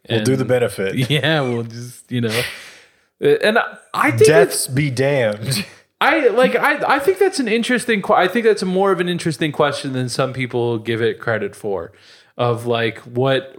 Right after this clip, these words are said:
Speaker 2: like, whenever it comes to interpersonal relationships, what makes you a good person? Like,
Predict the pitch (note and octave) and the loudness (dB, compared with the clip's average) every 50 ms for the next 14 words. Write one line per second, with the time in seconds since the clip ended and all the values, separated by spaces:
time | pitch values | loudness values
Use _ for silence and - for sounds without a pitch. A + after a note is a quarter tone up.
0 | - - B1+ D2 A2 C#3 B2 - F3+ G3 A3+ A#3 B3 A#3 F3+ - - - G3 F#3+ | -20 -10 -4 -2 -2 0 2 2 2 2 4 2 2 0 -2 -2 -2 -2 -2 -2
1 | F#3+ - - E3 - - - D#3 D#3 - - E3 D3+ - - - C#3 C#3 C3+ - | -2 -4 -6 -8 -6 -4 -2 -2 0 0 0 0 0 0 0 0 0 0 0 -2
2 | D3 C3+ B2 A#2+ A2+ A2+ A2 A2+ A2+ A#2 A2+ - A#2+ G#2+ G#2+ - A#2 G#2 F#2+ - | -2 -2 0 0 0 -2 -2 -2 -2 -4 -4 -6 -8 -10 -6 -4 -2 -2 -2 -4
3 | - - - _ _ - - - - _ _ - B2 B2+ A#2+ B2 B2 A#2+ A#2+ A#2 | -8 -14 -18 _ _ -20 -20 -20 -20 _ _ 0 0 2 0 0 -2 -2 -2 -2
4 | A2+ - - B2 A#2 A2+ A2 A#2+ A2+ G#2+ G#2 - A2 A2 G#2+ G#2+ - G2+ G2+ - | -4 -6 -6 -4 -4 -2 -2 -2 -4 -4 -4 -4 -4 -2 -2 -4 -8 -12 -14 -6
5 | - C3+ C3 C3+ C3 - - | -2 0 0 0 -2 -4 -10